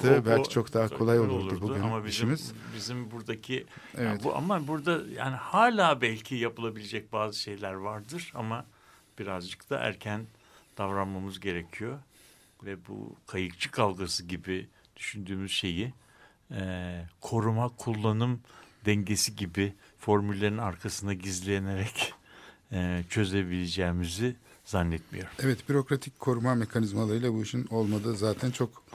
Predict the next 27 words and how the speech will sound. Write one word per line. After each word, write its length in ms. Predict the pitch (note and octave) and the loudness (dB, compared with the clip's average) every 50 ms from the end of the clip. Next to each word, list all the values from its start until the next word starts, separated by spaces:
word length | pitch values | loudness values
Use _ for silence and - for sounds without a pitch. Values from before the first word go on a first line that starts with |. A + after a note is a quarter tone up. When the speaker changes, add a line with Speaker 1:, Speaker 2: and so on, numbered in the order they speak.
| - - - - - | -20 -20 -20 -18 0
Speaker 2:
ortada. 160 | - A#2 A#2 G#2+ | 4 6 6 6
Speaker 1:
Aşikar 360 | G2+ - B2 A2 - G#2+ B2 | 8 6 6 8 8 6 4
oldu. 200 | - E2 D#2+ G2 | 4 2 2 2
Speaker 2:
Aşikar 300 | A2+ A2 G2 - - G2+ A#2 | 4 4 4 4 4 4 6
Speaker 1:
Başka 140 | A#2 A2 | 8 8
Speaker 2:
hale. 160 | A2 A#2 G2 G2 | 8 8 8 8
Speaker 1:
bir 60 | G2+ | 6
şey 200 | - G#2 F2+ E2 | 6 6 4 4
lazım. 280 | D#2+ D#2+ D#2+ - A#2+ | 2 -2 2 6 8
Speaker 2:
Bürokratik 420 | C3 C#3 - C#3 C3 - C#3 - - | 8 10 10 8 6 6 2 2 2
bir 60 | A#2+ | 2
şehir 260 | - - B2 B2+ C3 | 4 6 6 6 6
planlama 460 | B2 - A#2 A2+ A2+ A2+ A#2 A#2 A#2 | 6 4 4 6 6 6 6 6 6
metodu 380 | A2+ A2 G#2 - A2+ G2+ G#2+ G#2+ | 4 4 4 2 0 0 2 2
nasıl 260 | A#2 A#2 - - A2 | 2 2 2 2 2
mümkün 300 | A2 A2 G#2 - A2+ G#2+ | 2 2 2 2 0 0
değilse 340 | G#2 F#2 - - A#2 A2+ A2 | 0 0 -2 0 -2 0 2
bürokratik 640 | A2 G#2+ G#2+ G#2 - G#2 - - G#2+ - - - - - - - - - - - - G#2 | 2 2 2 2 0 -2 -2 -2 -4 -6 -8 -14 -16 -16 -18 -18 -18 -20 -20 -10 -2 2
böyle 300 | A2+ A2 G#2+ G#2+ G#2 - - - | 4 4 4 4 2 0 -4 -8
Speaker 1:
Bir 120 | A2 G#2+ | -8 -8
Speaker 2:
kapalı, 280 | G#2+ - - A#2 A#2 A2 | -6 4 6 6 12 12
Speaker 1:
korumada, 380 | C#3 B2+ A#2 A2+ G#2+ A2 C#3 - - - - - - - - | 12 12 12 12 10 8 6 2 -4 -14 -20 -20 -16 -4 -2
korumada. 360 | A2 F#2+ E2+ E2+ D#2+ E2 A2+ | 0 0 0 0 0 2 6
Speaker 2:
e, 480 | A#2 A2+ A2 A2 A2 G#2+ G#2 G2+ A2 - | 6 8 8 8 8 8 6 6 4 4
anonim 440 | - B2+ B2+ C3+ C3+ C#3+ D3+ D3 C#3 | 6 8 10 10 10 10 8 8 8
bir 160 | B2 A#2+ - | 6 4 4
özne, 480 | A#2 A#2 A#2 G#2+ F#2+ G2+ G2 F#2+ G#2 | 6 6 6 6 6 4 2 2 0